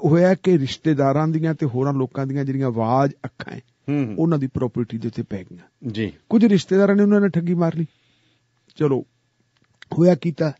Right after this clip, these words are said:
Speaker 1: ਇਹੋ ਜਿਹੇ ਕੇਸਾਂ ਦੇ ਵਿੱਚ ਤੁਹਾਨੂੰ ਪਤਾ ਵੀ ਵਿਆਹ ਹੋਣੇ ਬੜੇ ਮੁਸ਼ਕਿਲ ਹੋ
Speaker 2: ਮੁਸ਼ਕਿਲ
Speaker 1: ਜਾਂਦੇ।
Speaker 2: ਹੋ ਜਾਂਦੇ, ਬਿਲਕੁਲ।
Speaker 1: ਜਿਹੜੀ at present ਉਹਨਾਂ ਦੀ ਸਥਿਤੀ ਹੈ ਵੀ ਉਹਨਾਂ ਦੀ ਮਾਂ ਗੂੰਗੀ ਬੋਲੀ, ਦੋ ਭਰਾ ਹੈ ਤੇ ਦੋਨੇ ਭਰਾ ਵੀ ਗੂੰਗੇ ਬੋਲੇ।
Speaker 2: ਅੱਛਾ ਜੀ।
Speaker 1: ਉਹਨਾਂ ਦੇ ਵਿੱਚ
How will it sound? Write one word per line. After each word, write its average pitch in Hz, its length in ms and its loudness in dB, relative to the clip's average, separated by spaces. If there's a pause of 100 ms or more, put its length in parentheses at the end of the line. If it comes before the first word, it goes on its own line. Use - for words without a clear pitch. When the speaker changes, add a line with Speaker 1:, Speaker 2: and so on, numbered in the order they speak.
(480)
Speaker 1:
ਇਹੋ 220 240 8
ਜਿਹੇ 262 180 4
ਕੇਸਾਂ 208 300 0
ਦੇ 202 100 2
ਵਿੱਚ 180 180 -6
ਤੁਹਾਨੂੰ 151 260 0
ਪਤਾ 156 200 -2
ਵੀ 160 120 0
ਵਿਆਹ 151 220 0
ਹੋਣੇ 139 200 0
ਬੜੇ 123 160 -2
ਮੁਸ਼ਕਿਲ 120 280 -6
ਹੋ 143 40 4
Speaker 2:
ਮੁਸ਼ਕਿਲ 120 180 2
Speaker 1:
ਜਾਂਦੇ। 123 140 2
Speaker 2:
ਹੋ 107 80 0
ਜਾਂਦੇ, 80 340 -14
ਬਿਲਕੁਲ। - 340 -20
Speaker 1:
ਜਿਹੜੀ 175 220 -2 (180)
at 196 80 0
present 214 440 2
ਉਹਨਾਂ 196 160 0
ਦੀ 185 140 0
ਸਥਿਤੀ 156 380 -2
ਹੈ 180 60 4
ਵੀ 175 120 -2 (100)
ਉਹਨਾਂ 170 220 0
ਦੀ 160 100 0
ਮਾਂ 120 320 -2 (280)
ਗੂੰਗੀ 131 360 -2
ਬੋਲੀ, 139 260 -2 (920)
ਦੋ 185 240 10
ਭਰਾ 180 180 2
ਹੈ 104 180 -10 (1080)
ਤੇ 180 80 4
ਦੋਨੇ 180 340 4
ਭਰਾ 147 260 0
ਵੀ 110 120 -4
ਗੂੰਗੇ 107 300 -10
ਬੋਲੇ। - 240 -18 (240)
Speaker 2:
ਅੱਛਾ 113 260 -8
ਜੀ। 76 100 -18 (560)
Speaker 1:
ਉਹਨਾਂ 220 220 6
ਦੇ 208 100 4
ਵਿੱਚ 208 200 0